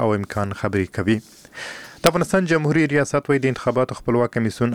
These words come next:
او د انتخاباتي شکایتونو د کمیسون خپلواکۍ ته بشپړ درناوی لري.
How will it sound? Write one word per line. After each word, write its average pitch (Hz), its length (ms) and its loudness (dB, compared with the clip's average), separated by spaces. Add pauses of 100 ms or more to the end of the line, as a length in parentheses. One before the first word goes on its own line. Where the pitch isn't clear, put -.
او 113 160 2
د 110 80 2
انتخاباتي 110 480 -2
شکایتونو 107 540 0
د 98 120 -2
کمیسون 101 380 0
خپلواکۍ 98 580 0
ته 101 140 2
بشپړ 104 400 -2
درناوی 101 480 0
لري. 104 160 0